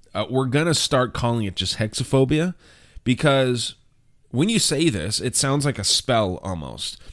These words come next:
It has hex in it three times. It's one word, uh, looking like about thirty letters, honestly. Uh, I should have counted that just so I could show. I'm not exaggerating, though. This is literally, I mean, uh, twenty minimum, but definitely <laughs> more like thirty, it looks like.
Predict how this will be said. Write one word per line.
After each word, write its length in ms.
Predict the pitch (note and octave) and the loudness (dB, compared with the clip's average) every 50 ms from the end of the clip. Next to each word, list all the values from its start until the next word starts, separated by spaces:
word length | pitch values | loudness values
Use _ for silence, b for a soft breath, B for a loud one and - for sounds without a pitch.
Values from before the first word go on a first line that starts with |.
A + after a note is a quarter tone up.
| B B B | B B B
It 160 | - C3+ C3 A2+ | -6 -4 -4 -2
has 380 | A2+ - D3+ D3+ D#3 C#3 - | 0 0 2 2 2 2 0
hex 500 | G2+ - - - C#3+ C3+ C3+ - - - | -2 -6 -6 -4 -4 -4 -2 -4 -6 -4
in 180 | - C3+ C3 B2+ | -2 -2 -2 -2
it 160 | A#2+ - - | -2 -4 -6
three 380 | - - - A2+ A#2 A2+ B2+ B2 | -12 -8 -4 -2 0 0 0 -2
times. 480 | - - B2+ A#2+ F#2 F2 F#2+ G#2+ G2 | -2 -4 -4 -4 -2 -2 -4 -4 -4
It's 140 | G2 E2+ - | -4 -6 -6
one 340 | G2+ F#2+ G#2 A2 B2 C3+ B2+ | -6 -4 -4 -4 -4 -4 -2
word, 480 | A#2 A2+ G#2+ G#2 G#2 G2+ G#2 A2 G#2+ B B B B B B B B B B B _ | 0 0 2 2 2 0 0 -2 -4 B B B B B B B B B B B _
uh, 220 | B2 A#2 A2+ A2 | -2 0 0 0
looking 300 | A2+ A#2+ B2+ A#2+ - C3 | 0 0 -2 0 0 0
like 180 | A#2+ A#2 A2 - | 0 0 0 0
about 200 | A2 G2+ E2 - | -2 -4 -4 -6
thirty 440 | - - - A#2 B2 C3+ C3 C3+ C3 | -10 -4 2 4 4 6 6 6 4
letters, 560 | A#2+ A2+ A2+ A#2 B2+ C3 D3+ D3+ - - - - | 4 4 2 2 2 0 0 0 -2 -4 -4 -4
honestly. 520 | B2 C3 C3+ C#3 C3+ - C#3 B2+ C3+ D#3 D3 - - - | -4 -2 -2 -2 -2 -2 -2 -2 -4 -4 -6 -8 -10 -6
Uh, 280 | - G2+ G2+ G2 G2 G#2 A2 G#2+ - | -4 -2 -2 -2 -2 -4 -4 -4 -4
I 100 | A#2 G#2 | -4 -2
should 200 | - - C#3 A2 | -2 -2 -2 -2
have 100 | F#2 - | -4 -4
counted 380 | - A2 A2 A2 - G2+ F#2 | -4 -4 -4 -4 -6 -6 -6
that 100 | G2 F2 | -6 -6
just 220 | F2 F#2+ G#2+ - - | -4 -4 -4 -4 -2
so 100 | A2 G2 | -2 -4
I 60 | G2 | -4
could 340 | - G#2 F#2 E2 D2 - - | -4 -6 -8 -8 -10 -8 -6
show. 180 | - - A#2+ | -4 -2 -2
I'm 160 | G2+ A#2 B2 | 0 0 2
not 160 | B2+ C#3+ D3 D3+ | 2 4 4 2
exaggerating, 720 | C#3 A2+ F#2+ A2 G2+ A2+ A2+ G2+ - G2+ F2 E2 E2+ E2+ | 2 0 0 0 2 0 0 0 -2 -4 -6 -6 -6 -6
though. 100 | E2+ E2+ | -6 -4
This 160 | G2+ G2+ - | -4 -2 -2
is 140 | C#3 A#2 F#2+ | -2 -2 0
literally, 380 | G#2+ A2+ A#2 A#2 A#2 A#2 A2+ G2+ | 0 0 2 2 2 0 0 0
I 60 | A2 | -2
mean, 140 | G#2+ G2+ G2+ | -2 -4 -4
uh, 580 | G2+ G2+ A#2 A#2 A#2 A#2 G2 G#2+ A2 A2+ A2+ - | -6 -6 -6 -6 -4 -4 -4 -6 -6 -8 -8 -8
twenty 340 | - - E3 D#3+ D3+ C3+ | -6 -2 0 0 2 2
minimum, 480 | A#2 A2+ A2+ A2+ G#2 F#2 E2+ C#2 D2 F#2 | 2 2 2 0 0 -2 -4 -6 -8 -6
but 320 | F2+ G2 G2 F#2 A2 A2 | -6 -6 -6 -6 -6 -4
definitely 760 | G#2 B2+ B2 - B2+ A#2+ G#2 F#2 G#2+ G2+ F#2 G2 F2 D#2+ A#2 A2 | -2 -2 -2 -2 -4 -4 -4 -4 -4 -4 -4 -6 -6 -6 -8 -6
<laughs> 20 | |
more 260 | - D#3+ C#3+ C3 B2 | -6 -4 -2 -2 -2
like 180 | A#2+ A2 G#2 - | -2 -2 -4 -2
thirty, 260 | A#2 A#2 A2 G#2+ G2 | -2 -2 0 0 -2
it 40 | E2+ | -4
looks 220 | F2+ F2+ - - | -6 -6 -6 -6
like. 180 | G2+ F2+ F2+ | -6 -6 -6